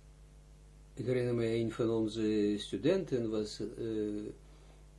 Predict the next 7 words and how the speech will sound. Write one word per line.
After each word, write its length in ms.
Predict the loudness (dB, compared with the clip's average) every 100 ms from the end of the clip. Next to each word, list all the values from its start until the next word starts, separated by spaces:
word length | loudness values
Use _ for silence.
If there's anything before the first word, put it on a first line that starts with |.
| -20 -20 -12
eh, 680 | -6 -4 -2 0 0 -2 -6 -12 -20 -20 -20 -20 -14
die 280 | -6 -2 -2
begeleidde 600 | -4 -2 2 4 2 2
mij 400 | 0 2 0 -2 -6 -20 -20 -20 -18
toen 420 | -6 -2 -2 -2 -8 -20 -20 -20 -20 -20 -20 -20 -20 -20 -20 -20 -20 -20 -18
steeds 680 | -10 -4 -4 -4 -8 -12 -14
van 440 | -12 -8 -4 -6